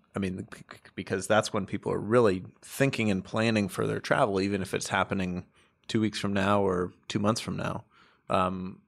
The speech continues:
how much are you able to actually start working, not just with Hilton? I mean, I'm sure people book on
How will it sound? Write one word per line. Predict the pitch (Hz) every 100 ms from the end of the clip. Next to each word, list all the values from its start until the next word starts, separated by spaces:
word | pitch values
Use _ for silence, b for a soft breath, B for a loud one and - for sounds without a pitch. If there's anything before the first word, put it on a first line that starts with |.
| -
how | 113
much | 120 117 120
are |
you | 107 107
able | 104 104
to | - 107 104 101 98 98 - -
actually | 113 - - 101
start | - - 107 104
working, | 104 110 101 113
not | 123
just | 123 120 -
with | 101 - - _ _ -
Hilton? | 117 135 -
I | 101
mean, | 110 113
I'm | 107
sure | - 143
people | 123 104 95
book | 101 -
on | 95 95